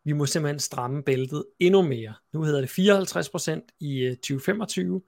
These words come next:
og firs procent i tyve tredive, og netto nul før år tyve fyrre. Så ja, er vi klar til at, at gribe den, Simon?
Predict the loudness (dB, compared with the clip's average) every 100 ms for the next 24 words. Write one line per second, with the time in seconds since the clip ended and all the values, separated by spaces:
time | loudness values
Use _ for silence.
0 | _ -20 _ _ -2 -2 -2 -4 -4 -4
1 | -2 -4 -6 -20 -8 -6 -4 -4 -4 -4
2 | -6 -8 -8 -12 -14 _ 0 4 6 6
3 | 4 0 6 6 6 0 _ -20 -4 2
4 | 2 2 -6 -6 -6 -6 -8 -8 -10 -12
5 | -18 _ _ _ _ _ -20 -20 -20 _
6 | 0 2 2 -2 -6 _ 2 4 4 0
7 | 0 4 6 6 4 2 4 4 4 4
8 | 2 0 2 4 4 4 2 -10 _ -6
9 | 0 0 0